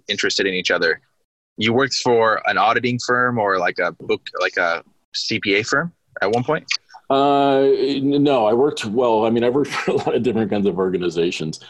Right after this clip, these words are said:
Speaker 2: I worked in the
Speaker 1: Yeah.
Speaker 2: s-, in the s-, in the SaaS world for probably about, oh God, almost twenty-five years now, going back to ninety-five.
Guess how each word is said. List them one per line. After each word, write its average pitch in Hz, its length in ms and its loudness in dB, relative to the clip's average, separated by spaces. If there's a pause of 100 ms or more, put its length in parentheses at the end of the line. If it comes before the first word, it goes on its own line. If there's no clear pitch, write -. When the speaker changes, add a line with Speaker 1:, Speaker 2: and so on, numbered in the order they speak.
(140)
Speaker 2:
I 98 80 0
worked 110 240 0
in 101 80 0
the 90 60 2
Speaker 1:
Yeah. 101 60 2
Speaker 2:
s-, - 200 -4
in 98 160 -2
the 82 60 -2
s-, - 180 -4
in 101 160 0
the 85 80 0
SaaS 117 500 0 (640)
world 82 500 -2
for 95 100 -4
probably 87 300 0
about, 76 320 -2
oh 82 120 -6
God, 78 260 -4
almost 76 280 -6
twenty-five 78 460 -6
years 82 240 -2
now, 65 140 -6
going 73 180 -6
back 78 180 -6
to 69 60 -16
ninety-five. 76 640 -4